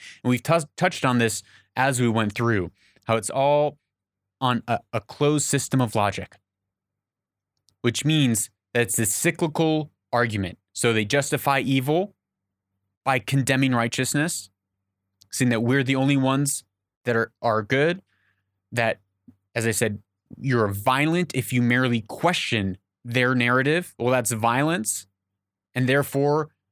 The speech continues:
they are justified using actual violence to fight against people who question it. And they do it through stealing. They justify, "Well, if you're not part of this group, you're evil,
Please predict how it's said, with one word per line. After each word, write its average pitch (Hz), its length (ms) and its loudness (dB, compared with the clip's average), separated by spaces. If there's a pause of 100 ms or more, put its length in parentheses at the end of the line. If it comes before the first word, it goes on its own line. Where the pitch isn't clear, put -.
(340)
they 139 300 0 (180)
are 117 100 2
justified 131 1040 -2 (220)
using 131 480 0
actual 147 420 -2
violence 123 560 0
to 135 140 -2
fight 165 240 2
against 131 260 -2
people 127 240 -2
who 131 140 -2
question 127 440 -2
it. - 200 -6 (420)
And 135 140 2
they 135 80 2
do 143 180 0
it - 140 -2
through 123 320 0 (280)
stealing. 117 520 0
They 123 100 0
justify, 131 580 0
"Well, 123 260 0
if - 180 -6
you're 131 100 0
not 127 240 0
part 156 200 0
of 131 60 0
this 127 160 -2
group, 190 320 0 (920)
you're 131 160 0
evil, 156 500 0